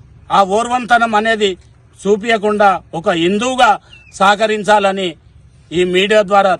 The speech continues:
తెలియజేస్తూ, అలాగే ప్రతి ఒక్కరు కూడా ఇక్కడ ప్రతి కుల నాయకులు కూడా సందర్శించి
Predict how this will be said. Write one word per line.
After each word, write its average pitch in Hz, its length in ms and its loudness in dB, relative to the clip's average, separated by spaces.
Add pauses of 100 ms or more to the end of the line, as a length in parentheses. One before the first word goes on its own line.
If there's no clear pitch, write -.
తెలియజేస్తూ, 202 540 -2 (520)
అలాగే 247 300 0 (160)
ప్రతి 196 260 0
ఒక్కరు 240 260 -2
కూడా 226 180 4 (500)
ఇక్కడ 214 240 2 (1000)
ప్రతి 208 260 0 (140)
కుల 233 160 0 (220)
నాయకులు 240 420 -4
కూడా 233 140 2 (160)
సందర్శించి 220 600 -2